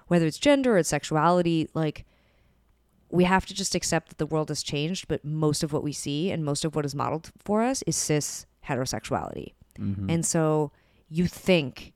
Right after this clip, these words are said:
Speaker 1: you're gonna be okay with it because you've watched a few gay shows and you think it's fine. But then when it's your child or it's your best friend or it's your partner who's all of a sudden like,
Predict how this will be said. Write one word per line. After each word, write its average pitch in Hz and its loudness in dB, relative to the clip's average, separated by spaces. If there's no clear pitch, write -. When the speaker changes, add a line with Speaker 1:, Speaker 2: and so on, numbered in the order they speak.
Speaker 1:
you're 165 4
gonna 156 2
be 147 0
okay 143 0
with 147 0
it 233 4
because 165 0
you've 143 0
watched 143 4
a 160 4
few 151 2
gay 139 2
shows 165 2
and 160 2
you 147 2
think 147 -2
it's 156 0
fine. 156 2
But 196 2
then 170 4
when 156 2
it's - -8
your 113 0
child 180 6
or 120 2
it's - -8
your - -10
best - -6
friend 175 2
or 143 -2
it's - -12
your 139 -6
partner 170 -4
who's 165 0
all 139 4
of 143 -4
a 151 -2
sudden 147 -2
like, 139 -4